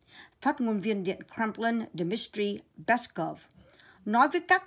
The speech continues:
phóng viên ngày mười tám tháng ba tại Moscow. Ông Peskov cho biết ông và các quan chức cấp cao khác trong Điện Kremlin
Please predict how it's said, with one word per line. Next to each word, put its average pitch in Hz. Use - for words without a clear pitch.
phóng 285
viên 262
ngày 175
mười 151
tám 196
tháng 277
ba 208
tại -
Moscow. 170
Ông 247
Peskov 269
cho 226
biết 269
ông 302
và 202
các 320
quan 262
chức -
cấp 311
cao 226
khác 339
trong 233
Điện 185
Kremlin 202